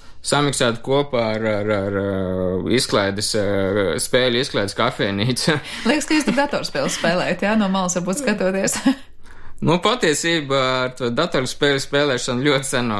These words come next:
Speaker 1: kopš studiju laikiem, pirmā
Speaker 2: <laughs>
Speaker 1: kursa nav spēlēts, un man bija interesanta saruna pēdējā hackathonā arī ar spēļu asociācijas, ā, ā, cilvēkiem, ka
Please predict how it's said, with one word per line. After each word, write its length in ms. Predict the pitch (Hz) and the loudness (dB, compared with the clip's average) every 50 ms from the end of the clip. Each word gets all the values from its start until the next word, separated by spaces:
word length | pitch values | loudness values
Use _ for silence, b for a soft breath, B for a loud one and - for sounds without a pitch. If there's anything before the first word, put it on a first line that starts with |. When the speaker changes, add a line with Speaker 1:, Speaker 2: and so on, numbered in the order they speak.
| 113 - | -4 -2
Speaker 1:
kopš 300 | - 139 123 120 120 - | 0 0 0 0 0 -2
studiju 380 | - - 160 151 139 127 117 110 | -2 0 0 2 2 2 2 2
laikiem, 400 | 120 127 151 156 - - 120 107 | 2 0 -2 -2 -2 -4 -4 -4
pirmā 380 | 110 135 143 139 127 110 101 113 | -2 0 0 0 0 0 -2 -2
Speaker 2:
<laughs> 60 | - - | -2 0
Speaker 1:
kursa 400 | 151 151 151 - - 135 123 113 | 0 0 0 0 -2 -2 0 0
nav 240 | 113 110 110 104 101 | 0 0 0 0 -2
spēlēts, 640 | - - - 139 143 160 165 156 127 104 107 - 120 | -4 -4 -2 0 0 2 2 0 0 -2 -4 -4 -2
un 160 | 120 117 117 | -2 0 2
man 160 | 127 135 135 127 | 2 2 2 2
bija 160 | 117 117 135 | 2 2 2
interesanta 400 | 147 151 139 - 110 107 113 - | 2 0 0 0 0 0 0 2
saruna 260 | 147 143 127 117 110 110 | 2 2 2 0 0 0
pēdējā 320 | 143 143 127 107 101 104 | 0 0 2 0 0 0
hackathonā 680 | - 139 151 151 - 127 113 123 120 120 117 113 110 123 | 0 -2 -2 -2 -4 -6 -4 -2 -2 0 0 2 2 0
arī 160 | 139 120 107 98 | 2 2 2 2
ar 200 | 98 98 104 107 | 0 0 0 -2
spēļu 460 | 113 113 - - 143 139 123 113 131 175 | -2 -4 0 2 2 4 4 2 0 -2
asociācijas, 880 | 175 - 190 160 160 - 170 165 160 156 156 - 156 139 127 127 - 139 | -2 -2 -4 -4 -2 0 0 0 0 0 -2 -2 -2 -2 -2 -2 -2 0
ā, 140 | 131 123 123 | 0 0 0
ā, 720 | 123 - - - - - - - - - - 127 127 123 117 120 120 117 117 113 117 123 | 0 -4 -8 -12 -12 -12 -14 -16 -16 -10 -2 0 2 4 4 4 4 2 2 2 0 0
cilvēkiem, 960 | - - 156 151 165 175 160 143 123 113 120 - - 135 123 117 117 123 117 | 0 2 2 4 4 4 2 0 0 -2 -4 -6 -4 -4 -2 -2 -2 -4 -6
ka 220 | - - 110 107 | -4 -2 0 0